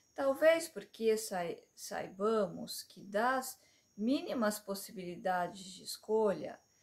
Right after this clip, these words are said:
resultarão máximas diferenças. O caminho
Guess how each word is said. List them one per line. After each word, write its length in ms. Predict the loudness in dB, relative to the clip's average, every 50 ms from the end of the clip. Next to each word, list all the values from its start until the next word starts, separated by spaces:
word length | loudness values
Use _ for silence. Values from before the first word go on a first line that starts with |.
| _ _ _ _
resultarão 920 | -2 0 2 2 2 0 -4 -4 -4 -4 -4 -2 0 0 2 2 2 2
máximas 760 | 0 0 0 2 2 2 2 0 -2 -4 -4 -2 -2 -2 -2 -4
diferenças. 1200 | -6 -10 -8 -6 -4 -2 -2 -2 -2 -2 -6 -8 -12 -16 -16 -16 -16 -16 -14 -14 -14 -16 -18 -20 _ _ _ _ _ _ _ _ _ _ _ _ _ _ _ _ _ _ _ _ _ _ _ _ _ _
O 160 | 0 2 2
caminho 800 | 4 4 4 4 4 4 6 6 4 4 2 0 -4 -8 -12